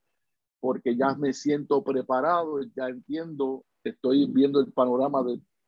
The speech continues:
todo lo que, ¿verdad? Pasó, hice, y ahora puedo tomar decisión porque me siento estable emocionalmente para poder hacer el cambio que tenga que hacer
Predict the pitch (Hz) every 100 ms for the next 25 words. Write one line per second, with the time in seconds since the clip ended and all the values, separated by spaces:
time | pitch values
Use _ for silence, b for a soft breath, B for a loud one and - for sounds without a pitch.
0 | _ - 131 147 139 120 123 120 92 -
1 | 123 - 175 151 - 185 190 - 139 135
2 | _ _ _ _ _ - 127 117 147 143
3 | - 127 131 143 135 139 139 139 131 -
4 | 180 185 - _ _ _ - - 127 117
5 | 131 131 147 - 143 143 139 139 131 131
6 | 135 175 175 139 127 _ _ _ - 131
7 | 123 113 120 135 139 135 104 143 156 143
8 | 127 113 131 143 165 180